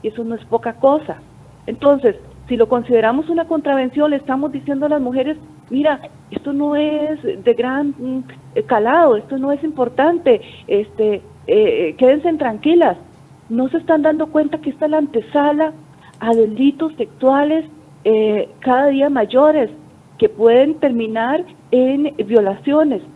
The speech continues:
Entonces, eh, y siguen, eh, con esta lógica, eh, machista, eh, jugando con el cuerpo de las mujeres. Las leyes están pensadas por los hombres a partir de cómo,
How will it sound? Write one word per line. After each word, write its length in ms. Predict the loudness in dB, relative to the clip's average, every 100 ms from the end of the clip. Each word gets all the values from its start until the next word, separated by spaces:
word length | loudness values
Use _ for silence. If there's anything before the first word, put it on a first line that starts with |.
| -20 _ -4
Entonces, 580 | -2 2 2 2 0 -2 -4 -20 -18 0
eh, 380 | 2 2 0 -6 -18 _ -12 -2
y 160 | -2
siguen, 460 | 0 -4 0 -2 -4 -12 -4
eh, 500 | 2 4 2 0 -2 0
con 160 | 0 0
esta 260 | -4 -2
lógica, 600 | 2 2 0 -4 -2 -2 -6 -20 -14 -2
eh, 380 | 0 0 -4 -12 -16 _ _ -10
machista, 720 | -4 -4 0 0 0 -2 -4 -4 -20 -12
eh, 120 | -8 -4
jugando 920 | -4 0 0 0 0 2 2 0 -4 -8
con 160 | -2 0
el 120 | 2
cuerpo 340 | 2 2 2 2
de 60 |
las 160 | 2 2
mujeres. 480 | 0 2 2 2 -4 -14 -20 -20 -4
Las 160 | 0 2
leyes 360 | 4 4 2 0
están 300 | -2 0 0
pensadas 580 | -2 -4 -4 -4 -4 -8 -4
por 300 | -2 -2 -6 -18 -6
los 220 | -4 0
hombres 380 | 0 2 -2 -2
a 60 |
partir 380 | -8 -10 -10 -8
de 120 | -8
cómo, 460 | -2 2 2 2